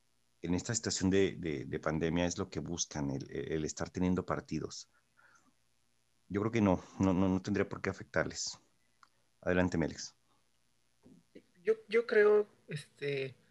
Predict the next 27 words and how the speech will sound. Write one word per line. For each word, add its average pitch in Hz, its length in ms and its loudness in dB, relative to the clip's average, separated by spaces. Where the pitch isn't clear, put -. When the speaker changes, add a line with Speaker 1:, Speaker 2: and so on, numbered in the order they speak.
Speaker 2:
en 165 140 2
algún 196 240 4
momento 208 300 4
la 175 120 4
liga 156 220 2
se 151 100 -8
tiene 151 360 -2
que 131 140 -4
dar 143 200 -2
cuenta 139 380 -4
que 110 320 -8
el, 139 160 -2
la 135 100 4
modalidad 131 480 4
del 165 160 6
torneo 131 680 0
le 120 120 -6
está - 300 -2
partiendo 165 540 2
la 151 160 4
madre 143 420 -4
a - 60 0
nivel 143 240 4
competitivo 135 640 4
de, 123 180 2
de 117 240 -4
México. - 400 -8